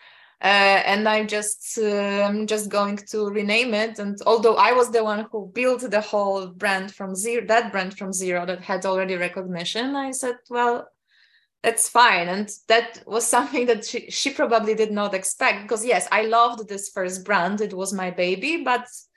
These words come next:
at some point I realized that, uh, well, I'm, I'm now ready to create something on my own, and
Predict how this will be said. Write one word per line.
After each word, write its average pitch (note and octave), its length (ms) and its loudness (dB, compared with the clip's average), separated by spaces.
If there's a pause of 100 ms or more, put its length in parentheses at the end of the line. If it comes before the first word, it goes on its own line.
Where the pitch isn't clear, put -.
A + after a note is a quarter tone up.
(340)
at A#3+ 160 4
some C#4+ 320 4
point B3 460 6
I G#3+ 380 2
realized A3+ 720 0
that, G#3+ 220 -2 (120)
uh, G#3 500 -4
well, G3+ 240 -2
I'm, G#3 200 -6
I'm A3 180 -6
now A#3 180 0
ready A#3+ 360 -2
to A3+ 100 -8
create A3 380 -6
something G#3+ 480 -8
on G#3 120 -4
my G3 180 -6
own, A3 340 -4
and G3+ 200 -8